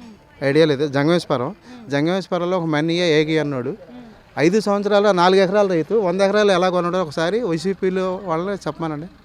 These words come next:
నాలుగు ఎకరాలు ఉందండి అతనికి, నాకు తెలుసు. ఏ, మాకు చుట్టమే వైసీపీ పార్టీ. ఏ, వైసీపీ పార్టీ రాతలకి నాలుగు ఎకరాలు ఉంది.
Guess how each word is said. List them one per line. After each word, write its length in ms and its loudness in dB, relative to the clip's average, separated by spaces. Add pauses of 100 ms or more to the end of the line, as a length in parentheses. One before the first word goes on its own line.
(440)
నాలుగు 240 2
ఎకరాలు 280 2
ఉందండి 280 -2
అతనికి, 440 -6
నాకు 200 -4
తెలుసు. 420 -4 (400)
ఏ, 180 -2
మాకు 320 -4
చుట్టమే 340 -4 (360)
వైసీపీ 300 -2
పార్టీ. 400 -4 (480)
ఏ, 200 -4
వైసీపీ 280 0
పార్టీ 240 -2
రాతలకి 340 -2
నాలుగు 260 0
ఎకరాలు 280 -2
ఉంది. 300 -8